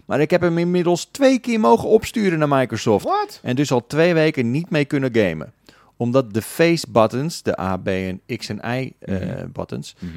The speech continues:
Speaker 1: gewoon niet goed werken. Zes van de tien keer wordt de input niet geregistreerd. Ik lees hier online meer berichten over, dus ik ben niet de enige.
Speaker 3: Wauw.
Speaker 1: Hebben jullie hier geen last van? Ik vind het erg slecht voor een controller die nieuw,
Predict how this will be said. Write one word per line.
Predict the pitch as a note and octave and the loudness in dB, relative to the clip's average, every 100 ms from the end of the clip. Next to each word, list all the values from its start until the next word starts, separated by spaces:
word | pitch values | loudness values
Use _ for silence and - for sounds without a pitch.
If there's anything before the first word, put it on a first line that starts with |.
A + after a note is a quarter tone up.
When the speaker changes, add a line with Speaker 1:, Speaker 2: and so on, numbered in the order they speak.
| E2 | -12
Speaker 1:
gewoon | - A#2+ B2+ C3 | -2 0 2 2
niet | C#3+ D3+ | -2 -2
goed | - D3 | -6 -6
werken. | A2 F#3+ D#3 - - _ _ _ _ | -2 0 -2 -6 -20 _ _ _ _
Zes | - G3 G3 | -4 -2 0
van | G3 | -2
de | D#3+ | -2
tien | - G#3+ | 0 -2
keer | G3 F3+ | 2 2
wordt | D#3 D3+ | 2 -2
de | |
input | - F3+ - D#3+ | -2 -2 -2 -2
niet | C3 F#3+ A#3 | 0 -2 -2
geregistreerd. | - E3+ D#3+ D#3 - G3 G#2 - _ _ _ - | 0 0 0 -4 0 2 2 0 _ _ _ -10
Ik | B2 | -2
lees | C#3 E3 E3 | 4 4 2
hier | D#3+ D3+ | 0 0
online | C#3 B2+ C#3 D#3 | 2 2 0 -2
meer | D3 F3 G3 | -2 2 2
berichten | D#3 C3 - E2 | 2 0 0 0
over, | G2 G2+ C3+ | 0 0 -4
dus | B2 B2+ | -6 -6
ik | B2 | -4
ben | C3 A#2 | -2 0
niet | D3+ G#3 | -2 -2
de | C3 | -2
enige. | D3+ D3 G#2 - - _ _ | 0 0 0 -2 -6 _ _
Speaker 3:
Wauw. | - F#2+ | -4 4
Speaker 1:
Hebben | D3 D3+ | 4 4
jullie | F3 D4+ F4 | 2 4 4
hier | C#3+ A2+ | 2 0
geen | A#2+ | 0
last | G2 F#2+ - | 0 0 -2
van? | A2+ D#3 | -2 -2
Ik | - D3+ | -6 -8
vind | - D3+ | -4 -4
het | - - | -6 -2
erg | G3+ F#3 | 0 0
slecht | - F3+ E3 | 2 0 0
voor | E3 D#3 | -2 -2
een | |
controller | C#3 B2+ D#3 E3 D#3+ A#2+ | -2 -4 0 0 0 0
die | B2 | -2
nieuw, | A#2+ C#3+ G#3 D4+ | 0 2 4 2